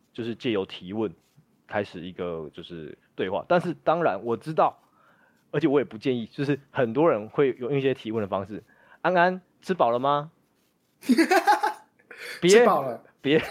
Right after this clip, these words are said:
Speaker 1: <laughs> 这种，
Speaker 2: 吃饱了，然后就
Speaker 1: 这种问题，
Speaker 2: end。
Speaker 1: 对，
Speaker 2: mute。
Speaker 1: 会 end，对吧？
Speaker 2: 对，就，哎，就，就吃饱了。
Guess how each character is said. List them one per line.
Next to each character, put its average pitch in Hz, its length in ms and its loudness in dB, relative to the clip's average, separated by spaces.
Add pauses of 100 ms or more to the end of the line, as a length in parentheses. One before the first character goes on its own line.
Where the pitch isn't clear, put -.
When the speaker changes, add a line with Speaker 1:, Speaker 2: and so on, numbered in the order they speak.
(120)
Speaker 1:
<laughs> - 260 -4
这 262 140 8
种， 165 220 4
Speaker 2:
吃 226 80 0
饱 165 240 0
了， 139 100 -6
然 190 160 6
后 - 60 10
就 - 0 -
Speaker 1:
这 262 80 6
种 190 60 6
问 196 120 4
题， 170 80 0
Speaker 2:
end。 151 300 0 (500)
Speaker 1:
对， 175 180 4
Speaker 2:
mute。 220 120 4
Speaker 1:
会 160 100 6
end， 156 300 2 (100)
对 139 140 2
吧？ 120 200 2 (540)
Speaker 2:
对， 131 240 -6
就， 180 100 -6 (120)
哎， 196 80 -2 (100)
就， 269 140 0
就 302 280 0
吃 233 140 -2
饱 208 180 2
了。 147 280 -4